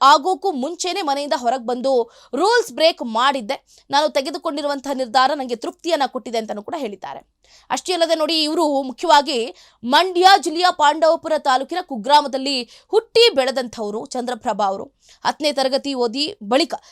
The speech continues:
ಗಾರೆ ಕೆಲಸವನ್ನೇ ವೃತ್ತಿ ಮಾಡ್ಕೊಂಡಿದ್ರಂತೆ. ಬಳಿಕ ರಂಗಭೂಮಿಯ ನಂಟನ್ನ ಬೆಳೆಸ್ಕೊಂಡು ರಂಗಾಯಣದಲ್ಲಿ ತರಬೇತಿಯನ್ನ ಪಡ್ಕೊಂಡು ಮಜಾ ಭಾರತ ಕಾಮಿಡಿ ಶೋ ಮೂಲಕ ಹೆಸರನ್ನು ಕೂಡ ಪಡಿತಾರೆ. ವಿಭಿನ್ನ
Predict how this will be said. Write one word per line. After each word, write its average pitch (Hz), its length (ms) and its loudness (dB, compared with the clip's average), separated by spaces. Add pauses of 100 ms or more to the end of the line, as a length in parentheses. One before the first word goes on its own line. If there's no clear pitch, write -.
(160)
ಗಾರೆ 302 260 6
ಕೆಲಸವನ್ನೇ 294 520 -4
ವೃತ್ತಿ 233 260 -8
ಮಾಡ್ಕೊಂಡಿದ್ರಂತೆ. 233 920 -6 (280)
ಬಳಿಕ 381 240 -2
ರಂಗಭೂಮಿಯ 330 560 0 (200)
ನಂಟನ್ನ 277 400 -2
ಬೆಳೆಸ್ಕೊಂಡು 233 520 -6
ರಂಗಾಯಣದಲ್ಲಿ 254 840 0 (300)
ತರಬೇತಿಯನ್ನ 359 680 0
ಪಡ್ಕೊಂಡು 220 460 -8
ಮಜಾ 254 340 2
ಭಾರತ 220 380 2 (420)
ಕಾಮಿಡಿ 381 440 8
ಶೋ 240 240 -2
ಮೂಲಕ 208 300 -6
ಹೆಸರನ್ನು 233 380 -6
ಕೂಡ 220 200 -6
ಪಡಿತಾರೆ. 226 480 -2 (280)
ವಿಭಿನ್ನ 302 340 -2